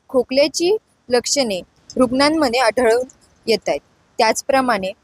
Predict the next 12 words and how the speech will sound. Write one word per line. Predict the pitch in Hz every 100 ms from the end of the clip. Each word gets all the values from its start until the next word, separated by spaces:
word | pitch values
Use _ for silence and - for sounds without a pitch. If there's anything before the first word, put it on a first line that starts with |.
| _
न्यूमोनियाचे | 226 226 247 262 285 294 339 359
रुग्ण | 302 - 247 254 240 190 - _
आढळल्यास | - 214 254 247 190 -
त्यांच्यावरती | 247 220 208 277 277 233 220
विशेष | 226 226 - 294 -
लक्ष | 269 226 -
ठेवून | 269 240 220 240
तपासणी | 220 208 208 269
करण्यात | 285 254 208 202 220
यावी, | 226 226 185 - _ _ _ -
अशी | 254 -
सूचना | 359 311 240 - 254 196